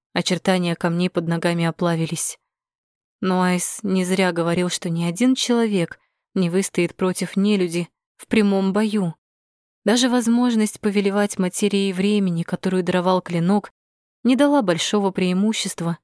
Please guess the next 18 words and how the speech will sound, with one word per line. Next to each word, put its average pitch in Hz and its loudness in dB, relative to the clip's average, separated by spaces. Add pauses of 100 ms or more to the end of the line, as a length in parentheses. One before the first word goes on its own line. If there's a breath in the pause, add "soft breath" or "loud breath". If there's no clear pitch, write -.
(360)
а 214 0
лишь 220 0 (220)
сравняла 226 2
шансы. 165 -4 (1300)
Первый 202 2
удар, 208 2
нацеленный 190 0
на 190 0
Савоя, 190 0 (300)
достиг 214 0
цели. 165 -4 (800)
Рысь, 240 2
получивший 240 0
плоской 214 -2
стороной 196 0
клинка 196 0
по 196 -4
руке, 208 0